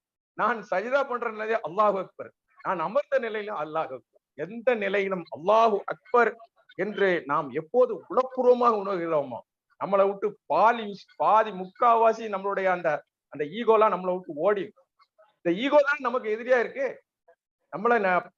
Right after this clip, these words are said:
பெருசா நினைக்கும் போது அடுத்தவனை மட்டமா ஆக்கிடுறோம்ல. ஆ? அதனால அல்லாஹு அக்பருங்களுடைய யதார்த்த உண்மையை முதலில் உணங்க வேண்டும். அதனால தொழுகையில முதல்ல அல்லாஹு அக்பர் என்று ஆரம்பிக்கிறது.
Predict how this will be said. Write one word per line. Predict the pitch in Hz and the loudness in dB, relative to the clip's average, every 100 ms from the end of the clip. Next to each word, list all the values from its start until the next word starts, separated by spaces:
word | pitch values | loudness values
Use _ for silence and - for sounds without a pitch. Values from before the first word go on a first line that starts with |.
| _ | _
பெருசா | - 214 233 254 | -2 -2 0 -2
நினைக்கும் | 214 226 208 | -4 -8 -4
போது | 233 | 0
அடுத்தவனை | 196 208 220 196 | 0 -2 -6 -6
மட்டமா | 180 226 214 | -6 -4 -4
ஆக்கிடுறோம்ல. | 196 190 175 160 160 170 - _ _ _ _ _ _ _ | -6 -8 -10 -10 -6 -6 -6 _ _ _ _ _ _ _
ஆ? | 156 - _ _ _ _ - | -6 -6 _ _ _ _ -2
அதனால | 147 202 233 | 2 4 4
அல்லாஹு | 135 190 277 302 | 2 4 4 4
அக்பருங்களுடைய | 247 240 240 214 202 180 135 | 2 0 -2 -4 -4 -6 -6
யதார்த்த | 143 226 262 - | 0 0 0 -2
உண்மையை | 170 185 208 185 190 | -8 -8 -10 -6 -4
முதலில் | 220 175 180 170 | -4 -4 -2 -2
உணங்க | 151 160 | -4 -4
வேண்டும். | 147 135 | -2 -2
அதனால | 165 196 | 0 -4
தொழுகையில | 190 180 185 185 | -4 -6 -2 -2
முதல்ல | 151 160 170 - | 0 0 0 -2
அல்லாஹு | 131 143 156 165 165 165 160 | 0 4 6 6 4 4 2
அக்பர் | 147 - 196 175 | -4 -6 -4 -4
என்று | 147 | -2
ஆரம்பிக்கிறது. | 131 131 113 - 101 | -2 -2 -6 -14 -16